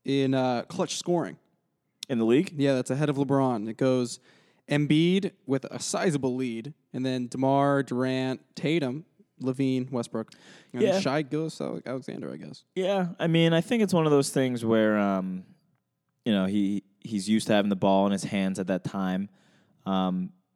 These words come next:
Speaker 2: but I, I really, really do think that there's gonna be quite the shaking up. I have no clue when the trade deadline is for the season, and I'm,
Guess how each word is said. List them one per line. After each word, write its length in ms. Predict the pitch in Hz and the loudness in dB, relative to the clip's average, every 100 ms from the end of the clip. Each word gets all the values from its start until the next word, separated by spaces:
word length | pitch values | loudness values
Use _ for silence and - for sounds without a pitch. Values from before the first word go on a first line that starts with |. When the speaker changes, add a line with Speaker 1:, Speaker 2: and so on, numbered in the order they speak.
| _ | _
Speaker 2:
but 100 | 113 | 2
I, 360 | 107 85 107 107 - | 2 4 2 0 0
I 60 | 101 | -2
really, 340 | 104 117 117 | 2 4 4
really 320 | 110 107 107 | 4 4 4
do 260 | 104 107 104 | 2 4 4
think 360 | 95 104 95 - | 2 -2 -2 0
that 340 | 92 87 _ | 0 0 _
there's 160 | 95 90 | -4 -2
gonna 140 | 98 | -2
be 80 | 92 | -2
quite 260 | - 98 | 0 0
the 80 | 90 | 0
shaking 480 | - - 101 95 95 | -4 0 0 0 0
up. 160 | 95 - | 0 2
I 100 | 117 | 2
have 140 | 127 | 2
no 220 | 123 165 | 0 0
clue 180 | 156 135 | 4 4
when 160 | 117 104 | 4 2
the 60 | |
trade 260 | 92 104 98 | 0 0 2
deadline 320 | 92 85 87 | 0 0 -2
is 160 | 87 85 | -4 -4
for 60 | |
the 80 | 90 | -4
season, 400 | 85 90 87 87 | -2 -2 -2 -2
and 80 | 87 | -2
I'm, 160 | 90 | -2